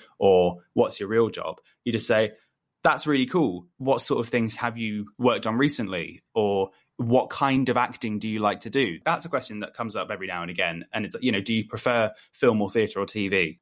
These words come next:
And often the answer is, "Well, it's nice that you think I've done all those things." But ask those questions rather than, just think about what you're gonna ask and whether that <laughs> belittles the person you're asking.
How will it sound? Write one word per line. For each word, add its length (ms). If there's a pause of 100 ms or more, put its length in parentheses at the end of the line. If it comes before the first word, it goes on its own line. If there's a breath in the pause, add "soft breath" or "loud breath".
And 300
often 300
the 100
answer 240
is, 100
"Well, 140
it's 120
nice 180
that 60
you 60
think 200
I've 120
done 160
all 160
those 220
things." 280 (140)
But 320 (180)
ask 400
those 300
questions 680
rather 400
than, 480 (340)
just 220
think 200
about 180
what 160
you're 80
gonna 160
ask 380
and 120
whether 320
that 800
<laughs> 40
belittles 400
the 100
person 360
you're 120
asking. 380